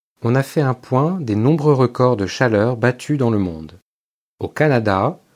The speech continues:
on a atteint les trente-sept degrés. Quarante-trois en Arménie,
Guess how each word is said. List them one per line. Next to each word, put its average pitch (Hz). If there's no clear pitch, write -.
on 92
a 87
atteint 127
les 92
trente-sept 131
degrés. 90
Quarante-trois 156
en 135
Arménie, 110